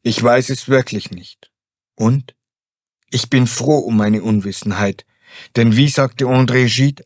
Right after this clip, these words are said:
ein sehr kluger Mann seiner Zeit, „Glaube denen, die die Wahrheit suchen, und zweifle an jenen, die sie gefunden haben.“ Damit halte ich es auch, Junge, und ich meine damit gut zu fahren.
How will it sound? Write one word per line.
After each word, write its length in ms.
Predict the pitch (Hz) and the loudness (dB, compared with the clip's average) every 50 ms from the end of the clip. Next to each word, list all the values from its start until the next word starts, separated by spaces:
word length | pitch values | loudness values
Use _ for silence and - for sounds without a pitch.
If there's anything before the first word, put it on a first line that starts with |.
| _ _ - | _ _ -4
ein 180 | 120 120 123 | 0 0 0
sehr 260 | 117 - 127 135 135 135 | 0 0 0 0 0 -2
kluger 400 | - - 139 147 139 135 139 127 | -4 -2 -2 0 2 2 2 2
Mann 240 | 120 117 120 123 | 2 0 0 -2
seiner 300 | 117 127 123 120 120 117 | -4 -4 -4 -4 -6 -8
Zeit, 400 | - - - 123 139 135 _ _ _ _ _ _ _ _ _ _ _ _ - - - | -10 -12 -10 -10 -10 -12 _ _ _ _ _ _ _ _ _ _ _ _ -20 -12 -2
„Glaube 320 | - 131 135 151 156 170 156 | 0 2 2 2 2 0 -2
denen, 520 | 135 160 160 165 175 190 185 175 175 160 - | 2 2 4 4 6 4 4 2 0 -2 -4
die 120 | - 156 | -6 -4
die 160 | 143 147 135 | -2 -2 0
Wahrheit 380 | 131 135 131 127 131 139 135 - | 0 2 2 2 2 2 0 0
suchen, 540 | - - 151 147 135 - - 113 104 95 - _ _ _ _ _ _ _ _ - | -4 -4 -2 -4 -4 -4 -4 -4 -4 -4 -6 _ _ _ _ _ _ _ _ -6
und 180 | 120 110 110 - | -4 -4 -4 -4
zweifle 540 | - 101 110 110 120 127 - - 131 117 | -4 0 2 2 2 2 0 -2 -4 -2
an 140 | 107 113 110 | 0 0 0
jenen, 540 | 101 98 107 110 117 117 123 120 123 123 - _ _ _ _ _ - | 2 2 2 2 2 0 0 -2 -6 -8 -10 _ _ _ _ _ -12
die 100 | - 110 | -10 -8
sie 140 | 110 - 113 | -8 -8 -10
gefunden 680 | 110 - 110 - - - 120 113 107 98 101 92 85 | -10 -12 -14 -12 -8 -6 -6 -6 -6 -8 -10 -14 -14
haben.“ 280 | 87 90 90 92 98 - _ _ _ _ _ _ _ _ _ _ _ - | -14 -16 -16 -18 -20 -20 _ _ _ _ _ _ _ _ _ _ _ -2
Damit 420 | - 117 117 123 139 151 139 - | 0 0 2 2 0 0 -2 -2
halte 280 | 135 135 135 123 - 127 | -2 -2 -2 -2 -4 -4
ich 220 | 120 135 131 - | -4 -4 -2 -4
es 160 | 151 135 - - | -4 -6 -4 -2
auch, 300 | 143 139 135 120 - - | 0 0 0 0 -2 -2
Junge, 420 | 117 117 110 110 110 110 107 110 _ _ _ _ _ _ _ _ _ _ _ _ - | 0 2 2 2 2 0 -2 -6 _ _ _ _ _ _ _ _ _ _ _ _ -6
und 80 | - 117 | -4 -4
ich 160 | 117 110 - | -4 -2 0
meine 320 | 113 110 110 123 131 135 | 0 2 2 2 2 0
damit 340 | 131 123 113 113 120 120 - | 0 -2 -4 -4 -4 -6 -10
gut 240 | - 113 117 113 - | -12 -14 -14 -12 -12
zu 100 | - 120 | -14 -14
fahren. 480 | - - - 117 107 98 92 101 113 | -12 -10 -10 -8 -8 -10 -12 -14 -18